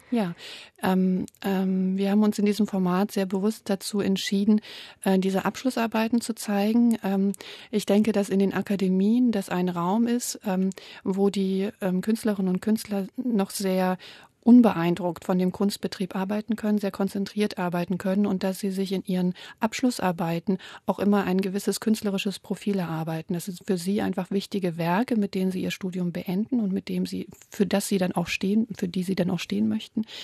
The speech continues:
Und, ähm, diese Werke haben eine ganz besondere Energie und wir wollten eben, äh, genau diese Arbeiten einmal mehr in die Öffentlichkeit ziehen.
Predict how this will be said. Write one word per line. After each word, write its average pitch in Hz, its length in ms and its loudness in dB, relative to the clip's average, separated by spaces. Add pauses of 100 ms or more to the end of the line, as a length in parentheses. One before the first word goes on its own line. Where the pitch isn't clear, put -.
(420)
Und, 190 420 4
ähm, 190 280 6 (400)
diese 202 240 4
Werke 190 280 4
haben 190 160 2
eine 185 180 2
ganz 185 180 0
besondere 180 460 2
Energie 175 460 2
und 175 180 0
wir 180 220 2
wollten 196 500 2
eben, 180 320 2
äh, 175 320 0 (220)
genau 185 260 2
diese 208 300 0
Arbeiten 180 440 0
einmal 175 220 2
mehr 180 180 4
in 180 100 2
die 175 120 -2
Öffentlichkeit 170 580 -6
ziehen. 175 360 -8